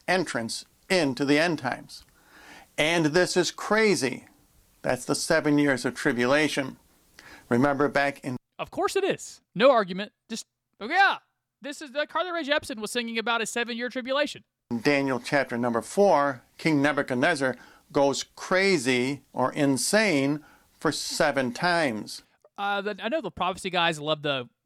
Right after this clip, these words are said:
Speaker 2: the book of Daniel, the prophecy of Daniel. He just referred to Daniel chapter four, just a good Bible skill for you. It's always important to realize what you're reading.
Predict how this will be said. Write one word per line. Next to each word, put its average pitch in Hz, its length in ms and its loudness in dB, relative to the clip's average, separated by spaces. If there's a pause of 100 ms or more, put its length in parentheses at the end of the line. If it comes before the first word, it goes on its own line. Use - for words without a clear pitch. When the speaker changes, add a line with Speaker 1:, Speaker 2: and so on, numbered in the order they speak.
(680)
Speaker 2:
the 156 140 -10 (240)
book 156 180 -2
of 165 100 -2
Daniel, 147 360 0
the 131 80 -10
prophecy 143 500 -10
of 127 60 -16
Daniel. 139 340 -10 (720)
He 208 100 -6
just 220 140 -6
referred 202 320 -4
to 151 460 -6 (100)
Daniel 165 260 -6
chapter 151 300 -6
four, 190 420 -6 (320)
just 156 140 -12
a - 20 -12
good 151 120 -8
Bible 147 280 -2
skill 170 240 -10
for 175 100 -10
you. 185 260 -6 (1040)
It's - 120 -10
always 196 240 0
important 190 300 -8
to 165 80 -12
realize 175 420 -6
what 175 100 -8
you're 147 140 -10
reading. 135 460 -12